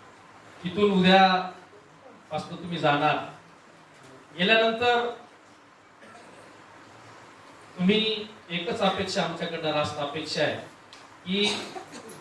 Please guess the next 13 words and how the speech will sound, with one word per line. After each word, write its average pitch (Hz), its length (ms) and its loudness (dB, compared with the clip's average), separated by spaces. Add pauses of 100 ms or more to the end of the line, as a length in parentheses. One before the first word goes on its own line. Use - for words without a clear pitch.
(760)
या 240 420 4
ज्ञानाचा 208 580 0
सदुपयोग 185 720 0
तुमच्या - 520 -10
पालकांना 165 840 -2 (160)
घडवण्याकरता 147 680 -4
करावा, 123 420 -6 (840)
हीच 220 300 -4
कळकळीची 180 500 -2
नम्र 160 220 -4
विनंती 160 540 0
तुम्हाला 151 340 -4
करतो. 143 500 -4